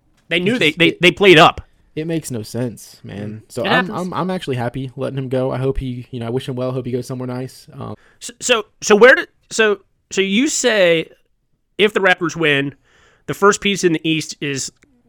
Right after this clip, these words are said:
Speaker 1: Kawhi's gonna stay there, you think?
Speaker 2: I think so. Well, I mean, why, why win a finals and then leave? And that's why I feel that way about Kevin Durant. Why leave where you just won?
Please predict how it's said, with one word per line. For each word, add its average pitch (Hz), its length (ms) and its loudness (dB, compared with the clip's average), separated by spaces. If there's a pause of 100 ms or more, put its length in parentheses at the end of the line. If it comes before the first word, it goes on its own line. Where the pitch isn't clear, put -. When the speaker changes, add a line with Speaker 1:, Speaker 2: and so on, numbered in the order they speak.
Speaker 1:
Kawhi's 151 440 0
gonna 143 180 -2
stay 139 320 -2
there, 170 160 0
you 180 120 -4
think? 190 280 -4 (640)
Speaker 2:
I 156 120 -6
think - 160 -14
so. 147 380 -12
Well, 156 160 -6
I 165 80 -8
mean, 175 100 -6
why, 190 240 -6
why 156 300 -6
win 170 200 -4
a 160 60 -4
finals 127 460 -8
and 120 100 -10
then 110 220 -10
leave? 117 420 -12 (640)
And 156 100 -2
that's 190 160 -2
why 185 120 -2
I 170 40 -2
feel 185 140 2
that 170 120 0
way 165 80 0
about 151 140 -4
Kevin 160 180 -6
Durant. 139 260 -6 (920)
Why 156 440 -4 (480)
leave 123 640 -6
where 131 160 -6
you 135 160 -6
just 151 200 -4
won? 131 320 -10